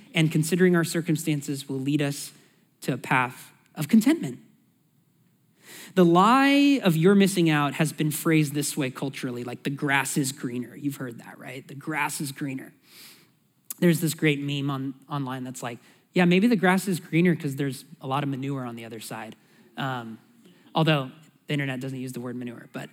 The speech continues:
um, some of you will get that on the drive home. Okay. Um, the grass is greener. Things are better over there. And what we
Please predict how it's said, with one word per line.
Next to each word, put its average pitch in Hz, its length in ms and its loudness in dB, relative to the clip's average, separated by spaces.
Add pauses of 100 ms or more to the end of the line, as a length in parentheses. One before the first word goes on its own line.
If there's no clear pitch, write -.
um, 120 300 -6 (760)
some 170 140 2
of - 20 6
you 143 60 2
will 135 80 -4
get 127 120 -8
that 135 120 -4
on 135 100 -4
the 139 60 -6
drive 170 180 6
home. 196 240 8
Okay. 208 220 6 (240)
Um, 208 500 8 (1300)
the 190 60 4
grass 254 340 8
is 185 140 2
greener. 220 440 8 (160)
Things 233 220 8
are 240 60 6
better 202 320 8
over 170 200 6
there. 139 280 -4 (1300)
And 190 760 6 (300)
what 214 240 4
we 202 180 8